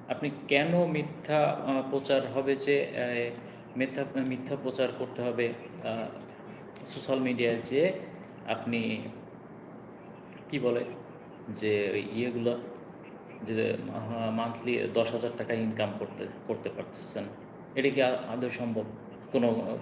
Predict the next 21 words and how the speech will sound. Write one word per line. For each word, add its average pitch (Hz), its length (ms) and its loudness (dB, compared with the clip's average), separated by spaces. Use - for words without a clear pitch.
কোনোভাবেই 131 400 8
সম্ভব 101 400 -2
না। - 60 -6
কারণ 135 180 0
সম্ভব 147 500 2
না 160 240 0
এই 143 220 6
কারণে 131 340 6
যে 123 380 0
আমি 131 480 2
কিছু 143 260 -4
সময় 143 300 2
পর 123 260 6
একটা 131 240 -4
টেক্সট, - 480 2
আমি 123 120 -2
টেক্সট 156 340 6
আপনাকে 135 400 0
কনভার্ট 123 400 0
করে 120 160 0
দেখাবো 123 400 0